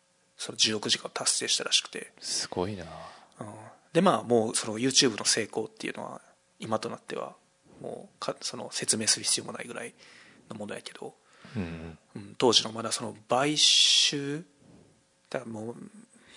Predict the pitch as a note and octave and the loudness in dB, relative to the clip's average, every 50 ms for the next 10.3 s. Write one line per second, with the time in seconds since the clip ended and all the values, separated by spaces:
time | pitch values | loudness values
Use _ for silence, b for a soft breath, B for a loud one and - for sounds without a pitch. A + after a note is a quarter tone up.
0 | B B B B _ - - - C#3+ C#3+ C#3+ D3 E3 - - - D3+ D3 D3+ C3+ | B B B B _ -10 -4 -2 -2 0 -2 -2 -6 -8 -4 -2 0 0 0 2
1 | D3+ C#3+ C3+ C3+ - - G3 C#3+ C#3+ - - - - - A3+ - - C#3 D3+ D3+ | 2 2 2 2 -2 -4 -6 -6 -6 -4 -4 -6 -6 -4 0 0 2 2 0 0
2 | C#3+ C#3+ D#3+ D3 C#3+ C3+ C3 C3 - - - - - C#3 B2+ C#3+ C#3 C3 - D3+ | 0 0 0 0 0 0 -2 -2 -2 -2 -2 0 2 2 4 4 2 2 4 4
3 | D3+ D3 - D3+ C#3 - - D#3 C#3+ C3+ D#3 D#3 C3+ - - - A#2+ A#2+ A#2 B2 | 4 4 4 4 2 2 0 0 0 0 0 0 -2 -4 -6 -6 -4 -2 -2 -2
4 | C3 C3 - C3+ B2+ C3 B2+ B2+ - B B B B B B B B B B B | 0 2 2 2 0 0 -4 -6 -6 B B B B B B B B B B B
5 | B _ _ _ - C3+ C3+ C#3 C3+ C3 - - - C3+ C3 - - - - - | B _ _ _ -2 -2 0 0 4 6 6 6 4 4 2 2 2 4 2 2
6 | - - - - A2+ - - - - - - - - - - - - - - - | 0 0 0 0 -2 -2 -2 -4 -8 -4 -2 0 0 0 -2 -8 -14 -14 -16 -18
7 | - - - G3+ _ _ _ _ _ _ b b b b b b - D#3+ A#2+ - | -18 -16 -18 -20 _ _ _ _ _ _ b b b b b b -16 -14 -10 -8
8 | A#2+ G2+ - G2+ F#2 F2+ F#2 F2 F#2 F2+ F2+ E2+ F2 F2 - - G2+ F2+ F#2 F2+ | -6 -2 0 0 0 2 2 2 4 4 4 4 2 0 0 -2 -2 -2 -2 -2
9 | F2 - - - - - C3 - - B2 - - A#2+ - - A2 G2 - G#2 - | -4 -4 0 2 4 4 4 4 2 2 0 0 0 0 0 2 2 2 2 0
10 | - - - - - | 0 -4 -6 -8 -10